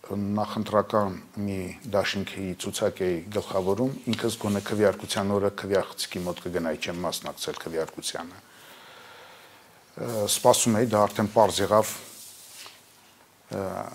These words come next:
քարոզարշավի ամենասկզբում, որովհետև, ը, Նիկոլ Փաշինյանը ծնեց այս ընդդիմությունը, որովհետև եթե այս ընդդիմությունը չլիներ,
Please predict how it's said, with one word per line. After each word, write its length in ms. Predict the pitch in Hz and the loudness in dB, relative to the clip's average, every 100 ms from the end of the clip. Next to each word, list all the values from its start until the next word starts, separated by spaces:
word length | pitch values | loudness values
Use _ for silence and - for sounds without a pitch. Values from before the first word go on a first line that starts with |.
| - 98 92 92 | -6 -4 -4 -4
քարոզարշավի 800 | - 110 98 101 95 101 92 107 - | 0 2 2 2 2 0 -2 -2 4
ամենասկզբում, 960 | 131 127 113 107 - 98 87 - 82 76 - _ | 4 4 0 0 0 -2 -2 -6 -10 -10 -18 _
որովհետև, 580 | 92 120 123 139 131 - - _ _ _ - - | 2 4 4 2 0 -2 -14 _ _ _ -20 -16
ը, 200 | 110 101 101 | -8 -4 -4
Նիկոլ 320 | 98 110 127 123 | -2 -2 -2 0
Փաշինյանը 600 | 120 - 131 151 139 92 | 0 0 -2 0 0 -2
ծնեց 600 | - 120 110 104 - - - - | 0 2 4 2 2 -4 -6 -4
այս 280 | 90 90 - | -2 0 -2
ընդդիմությունը, 760 | - 92 87 87 - 87 76 - | -4 -4 -2 -4 -4 -6 -10 -4
որովհետև 500 | 98 113 113 120 113 | 2 2 2 0 -2
եթե 220 | - - | -2 2
այս 260 | 135 151 151 | 4 4 4
ընդդիմությունը 600 | 117 101 90 - 90 78 | 2 2 -2 -4 -6 -6
չլիներ, 560 | - 87 87 - - | -6 -6 -6 -8 -10